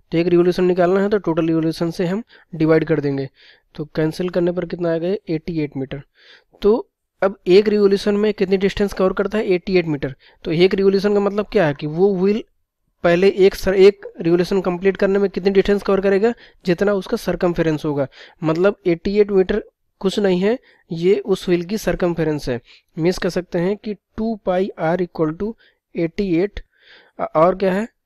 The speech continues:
रेडियस है, radius of, radius of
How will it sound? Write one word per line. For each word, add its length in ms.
रेडियस 460
है, 140
radius 440
of, 200
radius 440
of 220